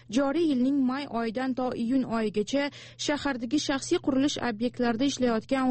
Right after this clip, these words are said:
o'zbekistonlik mehnat muhojirlarini qurol bilan qo'rqitish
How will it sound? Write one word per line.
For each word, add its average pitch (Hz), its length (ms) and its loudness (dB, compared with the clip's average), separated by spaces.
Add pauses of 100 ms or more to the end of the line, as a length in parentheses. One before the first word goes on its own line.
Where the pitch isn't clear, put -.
o'zbekistonlik 233 760 0 (440)
mehnat 285 460 0
muhojirlarini 247 760 -2
qurol 262 280 0
bilan 269 240 -2
qo'rqitish - 400 -6